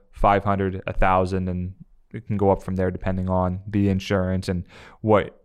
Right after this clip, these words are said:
what you're willing to pay and all that. But that's how you protect yourself. So if this individual had collision coverage,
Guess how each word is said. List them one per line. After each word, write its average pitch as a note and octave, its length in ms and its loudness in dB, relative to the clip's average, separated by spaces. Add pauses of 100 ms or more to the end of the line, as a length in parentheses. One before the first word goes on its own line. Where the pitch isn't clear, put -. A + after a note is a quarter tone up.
what G2+ 120 2
you're G2 160 2
willing G2 240 2
to F#2 60 -2
pay F#2+ 220 2
and F#2 100 0
all F2+ 140 2
that. F#2 300 2 (260)
But A#2 240 2
that's C3+ 240 2
how D3 60 2
you B2+ 160 2
protect A#2+ 380 0
yourself. G2 260 0
So G#2+ 300 4
if G#2+ 160 0
this B2 180 6
individual A2+ 460 4
had A2 380 2
collision A2+ 460 2
coverage, G2 520 0